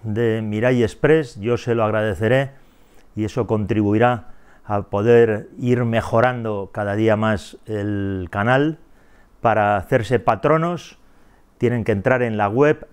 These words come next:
patreon punto com barra Melchor Miralles, todo junto, y ahí verán las distintas opciones que hay. Yo se lo agradeceré muchísimo.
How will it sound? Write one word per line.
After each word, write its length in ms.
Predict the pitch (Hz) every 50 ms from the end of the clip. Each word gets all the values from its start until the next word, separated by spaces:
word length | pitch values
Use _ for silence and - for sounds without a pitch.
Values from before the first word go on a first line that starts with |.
| - - _ _
patreon 800 | - 156 160 - - 151 131 127 117 110 107 98 90 87 - - - _ _
punto 420 | - 147 147 139 123 - 127 110
com 400 | 95 143 143 151 156 156 156 170 196 _ _ _
barra 680 | - 104 101 104 120 139 156 160 156 156 151 147 - - _ _ -
Melchor 600 | 104 107 113 110 110 104 - - 143 143 135 131
Miralles, 600 | 127 120 113 127 131 127 127 127 120 - - - - _ -
todo 360 | - 117 113 113 110 107 104
junto, 560 | - - - 156 160 147 127 165 160 156 - - - - - - - - _ _ - -
y 120 | 107 104
ahí 200 | 107 110 113 113
verán 420 | 104 110 104 107 113 113 113 110 104
las 140 | 98 92
distintas 580 | 90 95 87 - - 120 107 98 110 104 - -
opciones 720 | - - - - - 120 110 107 104 98 87 - - - - _ _ - - - _ _ _ _ _
que 140 | - 110 107
hay. 240 | 98 85 73 78 98 101
Yo 160 | 92 101 104
se 160 | - - 110
lo 100 | 104 104
agradeceré 720 | 98 101 101 95 95 95 - - 107 107 113 113 107 87 - - _ _ _ _ - _ _ - _ _ _
muchísimo. 720 | - 107 110 101 - - 113 95 - 98 82 76 80 78